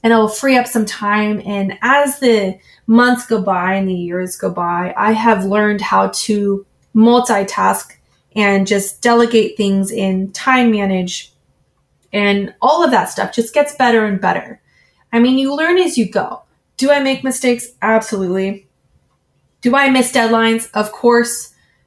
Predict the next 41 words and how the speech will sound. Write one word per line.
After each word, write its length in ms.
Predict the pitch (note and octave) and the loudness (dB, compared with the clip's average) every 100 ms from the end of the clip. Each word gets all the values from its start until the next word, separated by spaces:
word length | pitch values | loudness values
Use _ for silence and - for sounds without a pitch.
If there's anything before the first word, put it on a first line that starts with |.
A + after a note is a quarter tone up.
| _ | _
You 100 | A3+ | -2
know, 240 | G#3+ G3 | 0 -2
nanny 380 | G#3 G3+ A#3+ B3 | -4 0 2 4
doesn't 240 | A#3 A3+ | 2 0
come. 560 | A3 A#3+ A3 G#3+ G#3 A3 _ _ _ _ _ | -2 -2 -2 -4 -6 -10 _ _ _ _ _
You 100 | G3+ | -10
know, 120 | G3 E3+ | -8 -10
kids 300 | - B3 A#3 | -2 0 4
are 100 | A#3 | 2
sick. 560 | A3 - A3+ A3 G#3+ - | 2 0 2 2 0 -6
I'm 300 | F3+ A3 A#3+ | -2 0 2
sick. 380 | A#3 - A3+ A3+ | 0 2 2 2
Or 60 | G#3+ | -2
I'm 320 | G3+ A3 A3+ | -2 0 0
just 260 | G#3 - | -2 -8
tired. 580 | - - B3 B3 A3 F3+ | -12 -2 2 4 2 0
I 120 | - | -6
mean, 340 | G#3 G#3 G3 G3 _ _ _ _ _ | -6 -4 -6 -8 _ _ _ _ _
all 220 | - E4 F#4 | 0 4 4
of 140 | C#4+ | 4
these 280 | B3+ A3 - | 2 2 2
things 300 | A#3+ A3+ G#3+ | 4 4 2
happen. 840 | - - A3 G#3+ G3 - - G#3+ _ _ - _ | -4 0 2 2 -4 -6 -12 -14 _ _ -20 _
And 220 | A3 A3 | -2 0
as 220 | - C4+ C#4 | 2 2 2
a, 260 | A3+ - | 0 2
as 140 | A3+ A3+ | 0 2
a 80 | |
working 460 | G#3+ A#3 A#3+ B3 G#3+ | 0 -2 -2 -6 -6
mom, 480 | G3 G3 G3+ G3 G3 _ _ _ _ _ _ | -4 -4 -6 -8 -12 _ _ _ _ _ _
you 120 | G#3+ | -4
know, 400 | G#3 G3 F#3+ F#3 | -2 0 0 -4
the, 120 | G3+ | -4
it 220 | G#3+ A3 G3+ | -2 0 2
just, 600 | A3+ A3 - - - _ _ _ | 0 0 -6 -12 -16 _ _ _
it 140 | - - | -6 0
just 280 | B3 A#3+ - | -2 -2 2
is 280 | A3+ A#3 | 4 4
what 180 | G3+ G3+ | 2 -2
it 140 | F#3+ F3+ | -2 -2
is. 520 | F3+ G3+ A3 - | -2 -2 -6 -10